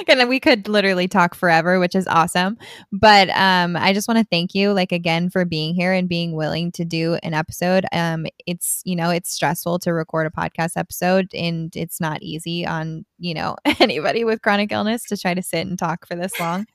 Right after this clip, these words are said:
So I just wanna make sure that you know how much we appreciate you for showing up today. Um, before we let you go,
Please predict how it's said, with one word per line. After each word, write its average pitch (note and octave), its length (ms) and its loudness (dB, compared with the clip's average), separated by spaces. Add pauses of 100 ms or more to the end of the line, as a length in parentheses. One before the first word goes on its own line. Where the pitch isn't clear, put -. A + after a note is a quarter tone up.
(300)
So A#3+ 140 4
I G#3 100 6
just G#3+ 140 -4
wanna A3 160 0
make G#3+ 220 0
sure A3+ 240 4
that A#3 80 0
you A#3 180 -2
know G3+ 220 2
how G#3 120 2
much F#3 240 0
we G3 140 2
appreciate F3 560 -2
you F3+ 220 -2
for G3+ 100 -2
showing F3 380 -2
up E3+ 160 -8
today. E3 380 -2 (340)
Um, G3 240 2
before A3+ 400 2
we A#3+ 140 0
let G3 180 2
you F#3 120 -2
go, E3+ 400 4